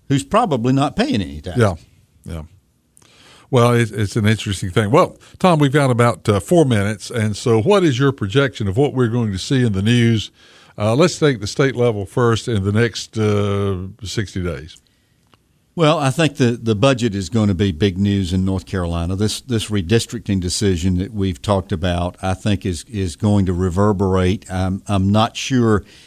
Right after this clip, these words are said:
Speaker 1: It, it's really gonna toss it back to the legislature and to, uh, the partisans as to what are we gonna do about having, uh, politicians who are chosen by the people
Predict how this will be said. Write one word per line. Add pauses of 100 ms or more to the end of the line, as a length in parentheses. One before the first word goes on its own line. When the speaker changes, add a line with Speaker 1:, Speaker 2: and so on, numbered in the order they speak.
(120)
Speaker 1:
It,
it's
really
gonna
toss
it
back
to
the
legislature (400)
and
to,
uh,
the
partisans
as
to
what
are
we
gonna
do
about (400)
having,
uh,
politicians (240)
who
are
chosen
by
the
people